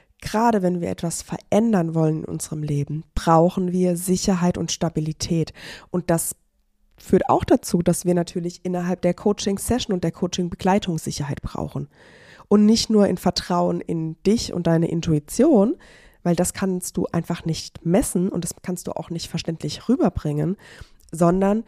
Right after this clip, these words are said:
du darfst wirklich verlässliche Strukturen nutzen, die du auch erklären kannst. Genau. Und jetzt lass uns mal eine Ebene weitergehen.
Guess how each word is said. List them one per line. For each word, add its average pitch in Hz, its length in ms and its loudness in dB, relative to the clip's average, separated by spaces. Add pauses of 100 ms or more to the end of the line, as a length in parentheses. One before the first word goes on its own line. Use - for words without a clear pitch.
(400)
du - 80 -16
darfst 175 460 -2
wirklich 185 440 -4
verlässliche 214 1120 0 (280)
Strukturen 220 920 -4
nutzen, 180 680 -6 (400)
die 165 120 -6
du 170 140 -8
auch 170 280 -12
erklären 147 520 -6
kannst. - 540 -12 (640)
Genau. - 300 -4 (1080)
Und 208 100 2
jetzt - 340 0
lass 208 240 0
uns 220 200 -6
mal 190 380 -2 (140)
eine 180 160 2
Ebene 170 340 0
weitergehen. - 600 -10